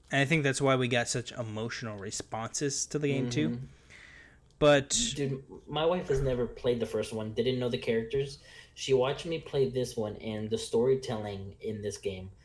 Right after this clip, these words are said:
Speaker 2: impacted her as well, to where when we get to that scene, she's like, "Whoa." Like,
Speaker 1: Yeah.
Speaker 2: that even hurt, that even hit me hard, and she,
Speaker 1: Yeah.
Speaker 2: "I don't even know who the hell these people are."
Speaker 1: Yeah, the ma-, I mean,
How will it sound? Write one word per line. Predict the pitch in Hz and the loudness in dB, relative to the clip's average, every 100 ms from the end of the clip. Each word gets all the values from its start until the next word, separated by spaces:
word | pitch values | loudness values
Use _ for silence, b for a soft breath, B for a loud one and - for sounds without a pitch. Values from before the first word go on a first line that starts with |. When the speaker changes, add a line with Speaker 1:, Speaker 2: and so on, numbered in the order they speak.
| b b _ | b b _
Speaker 2:
impacted | 120 120 123 120 - 117 | -4 -2 -2 -2 0 2
her | 104 - - | 2 0 -8
as | - 98 113 | -6 -4 -4
well, | 101 98 104 135 151 | -2 -2 2 0 0
to | - 117 | -4 0
where | 113 101 | 2 2
when | 98 107 113 123 | 2 0 -2 -2
we | 127 | -2
get | 135 123 | 2 0
to | - 117 | 2 0
that | 104 - | 0 -2
scene, | - 98 107 139 190 - b b - | -6 -4 -4 -4 -6 -12 b b -16
she's | - 123 117 | -4 0 2
like, | 120 104 - - - - - - - - | 2 0 -4 -16 -20 -20 -20 -20 -20 -20
"Whoa." | - - 92 143 - - _ - _ 92 | -10 -6 -4 -4 -6 -8 _ -20 _ -10
Like, | 92 104 | -8 -6
Speaker 1:
Yeah. | 117 120 | -2 2
Speaker 2:
that | 123 | 2
even | 127 110 | 2 0
hurt, | 101 120 104 | -2 -2 2
that | 123 | 6
even | 135 113 98 B B B - | 6 4 -4 B B B -2
hit | 131 - 107 | 0 0 -4
me | 120 139 | 0 0
hard, | - 92 90 95 | -2 -6 -6 -8
and | 101 107 | -8 -2
she, | 147 | 2
Speaker 1:
Yeah. | 123 110 | 2 2
Speaker 2:
"I | |
don't | 127 | 0
even | 110 104 | -2 -2
know | |
who | 110 120 | 0 2
the | |
hell | 113 117 | 2 2
these | 113 | 0
people | 127 110 107 | -2 -2 0
are." | 131 110 110 - B B B B B | 2 0 -4 -16 B B B B B
Speaker 1:
Yeah, | - 101 - | -8 -8 -8
the | 131 156 | 2 4
ma-, | 156 | 4
I | 165 151 | 2 2
mean, | 156 156 147 139 127 | 4 4 4 2 0